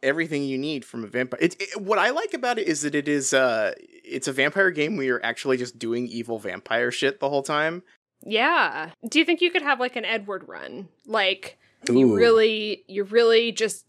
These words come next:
Speaker 2: going for the beast blood only.
Speaker 1: That <laughs> only going for, yeah, getting, getting creature blood from the animals. Um, I was really hoping that, like, one of the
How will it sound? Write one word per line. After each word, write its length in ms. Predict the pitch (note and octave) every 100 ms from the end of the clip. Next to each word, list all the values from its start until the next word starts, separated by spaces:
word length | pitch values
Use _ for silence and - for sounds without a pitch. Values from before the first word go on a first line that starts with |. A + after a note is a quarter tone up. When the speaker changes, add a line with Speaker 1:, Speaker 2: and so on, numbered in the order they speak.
| F3+
Speaker 2:
going 340 | A3 G#3 G#3
for 180 | G3+ G#3+
the 80 | G3
beast 420 | E3+ F3+ F3+ -
blood 260 | F3+ E3+ E3
only. 600 | D#3 D#3 G#2+ D#2+ D2+ G3 - _ -
Speaker 1:
That 340 | C#3 D#3 - - - - -
<laughs> 1700 | G3+ - - - G4+ A4 G#4 - - G#4+ - - - F4 F#4+ D4+
only 320 | D#3 F#3 A3 A3
going 320 | G#3+ G#3+ G#3+
for, 340 | - F3 F3
yeah, 260 | D#3 D3 A2+
getting, 440 | B2 C3 C3 B2+
getting 260 | B2+ B2 A#2+
creature 360 | - D#3 -
blood 400 | D3 C3 B2+ B2+
from 180 | A#2+ B2
the 120 | A#2+ A#2
animals. 760 | A2+ A#2 A#2 A#2 A#2 A2+ - -
Um, 480 | A2+ A2 G#2+ G#2 - - - -
I 60 |
was 240 | F3 F#3+ D3+
really 340 | D3 G#3 F4
hoping 760 | B3+ D3+ D3+ E3 F3+ F#3+ G3 G3 _ _ _ _ _ _
that, 260 | B2+ C3+ C3+
like, 480 | C3 B2 - - - -
one 340 | A#2+ B2 B2
of 240 | C3+ C3
the 640 | - B2 A#2+ A#2+ A#2+ A#2+ A2+